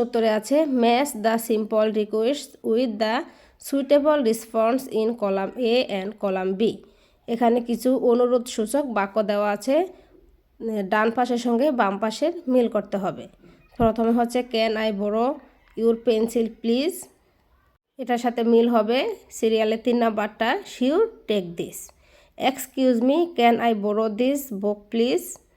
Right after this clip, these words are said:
এটার সাথে মিল হবে প্রথমটা sorry, this book is not borrowing। Hi, can I go out? Hi, আমি কি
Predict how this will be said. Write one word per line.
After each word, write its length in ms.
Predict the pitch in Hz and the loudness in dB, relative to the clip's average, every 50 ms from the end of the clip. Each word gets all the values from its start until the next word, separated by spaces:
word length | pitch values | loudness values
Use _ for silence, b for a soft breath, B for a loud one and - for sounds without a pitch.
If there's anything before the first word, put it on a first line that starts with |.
| _ _ _ _ _ 269 | _ _ _ _ _ -12
এটার 180 | 226 247 233 233 | -10 -8 -6 -4
সাথে 180 | 254 240 240 233 233 | -4 -4 -2 0 2
মিল 140 | 233 226 226 233 | 4 4 4 2
হবে 160 | 233 233 247 262 254 - | 2 2 0 0 0 2
প্রথমটা 480 | 233 214 220 - 226 220 208 202 240 262 359 427 - - - | 0 0 0 0 -4 -4 -2 0 0 0 0 -2 -8 -8 -2
sorry, 360 | - 233 220 220 202 214 247 302 320 240 247 | 0 2 4 4 2 2 0 -2 -2 -2 0
this 140 | 254 226 202 196 233 | 0 0 0 0 0
book 160 | 285 320 320 - 262 | 0 0 2 0 0
is 80 | 208 208 202 226 220 | 0 0 0 0 0
not 220 | 240 269 339 403 - 240 214 | 0 0 0 -2 -4 -6 -4
borrowing। 420 | 214 208 196 196 196 185 170 165 - - - b b b b b b b b b b b b b - | -2 0 0 0 0 -2 -2 -6 -10 -16 -20 b b b b b b b b b b b b b 2
Hi, 260 | 240 240 226 233 254 277 320 320 - - - | 4 6 6 6 4 2 0 -2 -6 -6 -2
can 240 | 247 247 254 269 277 277 269 - 202 208 202 | 0 2 2 2 0 -2 -4 -4 -4 -2 -2
I 20 | 208 214 190 214 | -2 -2 -2 0
go 80 | 214 214 220 - 196 214 | 0 0 0 0 0 0
out? 260 | 214 220 262 294 285 - - - - _ _ _ _ _ _ - - | 2 2 2 0 0 -6 -18 -20 -20 _ _ _ _ _ _ -6 -2
Hi, 200 | 226 208 202 220 247 - - | 0 0 0 0 -2 -2 -4
আমি 120 | 208 214 226 233 | -4 -4 -2 -2
কি 80 | 254 | -2